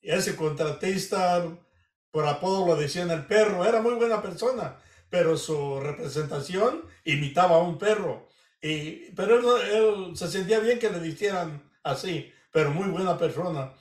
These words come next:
Con él trabajé y andaba trabajando con él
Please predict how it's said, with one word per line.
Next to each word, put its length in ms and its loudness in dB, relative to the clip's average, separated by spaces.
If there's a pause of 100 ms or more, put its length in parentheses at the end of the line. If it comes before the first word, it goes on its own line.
(500)
Con 260 -2
él 140 6
trabajé 800 2 (400)
y 160 -6
andaba 380 2
trabajando 800 0
con 240 -2
él 420 0